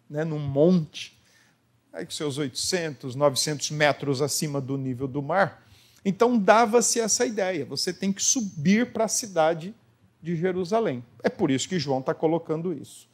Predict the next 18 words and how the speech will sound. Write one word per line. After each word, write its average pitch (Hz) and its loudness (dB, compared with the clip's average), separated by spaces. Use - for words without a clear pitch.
Só 392 6
que 311 6
João 220 10
coloca 254 10
alguma 240 4
coisa 240 4
interessante 240 2
aí 220 6
no 214 2
versículo 226 0
vinte, 190 0
porque 247 -6
quando 370 -2
a 285 4
gente 202 2
pensa 165 -2
em 143 -6
Páscoa, 170 2